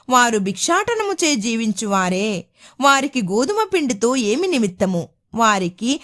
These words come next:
పిండి నిల్వ చేయవలసిన అగత్యము లేదే?" అని చింతించి తిని, అచ్చటకు వచ్చిన మరికొంతమంది కూడా ఇట్లే ఆశ్చర్యమగ్నులైరి. కాని మాలో ఎవరికి కూడా బాబాను ప్రశ్నించుటకు ధైర్యము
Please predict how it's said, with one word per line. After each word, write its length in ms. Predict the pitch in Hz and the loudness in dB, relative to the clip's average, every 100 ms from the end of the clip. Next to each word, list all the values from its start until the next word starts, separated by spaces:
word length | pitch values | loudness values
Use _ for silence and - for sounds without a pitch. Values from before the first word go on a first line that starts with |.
| - - | -14 -2
పిండి 300 | 277 294 453 349 | 0 4 2 2
నిల్వ 280 | 226 277 403 359 | 0 0 0 0
చేయవలసిన 480 | 269 247 226 233 | 0 0 -2 -2
అగత్యము 560 | 190 170 269 - 415 359 | 0 2 0 0 -2 0
లేదే?" 540 | 247 175 196 285 277 | 0 0 0 0 2
అని 200 | 208 214 - | 0 -2 0
చింతించి 420 | 190 185 220 190 185 | -2 0 -2 -2 -2
తిని, 340 | 185 190 - _ _ _ _ _ _ _ - - | -2 -2 -4 _ _ _ _ _ _ _ -20 -6
అచ్చటకు 520 | 277 - 220 214 214 | -6 -4 -6 -6 -4
వచ్చిన 380 | 196 180 - 349 | -4 -4 -4 -4
మరికొంతమంది 960 | 254 180 220 381 440 - 480 427 311 262 | -2 -2 -2 -2 -2 -2 0 0 -2 -4
కూడా 520 | - 202 190 214 277 - - | -4 -2 2 0 0 -8 -4
ఇట్లే 360 | 269 - 330 339 | -2 -2 0 2
ఆశ్చర్యమగ్నులైరి. 1400 | 214 214 - 349 392 480 392 233 214 196 175 175 180 - _ _ _ _ - | 2 0 0 0 2 2 2 0 0 0 0 -2 -6 -10 _ _ _ _ 0
కాని 480 | 233 185 180 226 247 - | 2 2 0 0 -2 -8
మాలో 440 | 262 262 247 226 214 | 0 2 2 0 0
ఎవరికి 500 | 185 180 403 427 427 | 0 0 0 0 -4
కూడా 420 | - 226 196 233 | -2 0 2 2
బాబాను 640 | 233 185 220 339 392 370 | 2 2 2 2 2 0
ప్రశ్నించుటకు 880 | 247 196 - 277 269 226 185 180 254 | -2 -2 -2 -2 -2 -2 -4 -2 -2
ధైర్యము 500 | 220 180 208 262 | 0 -2 0 0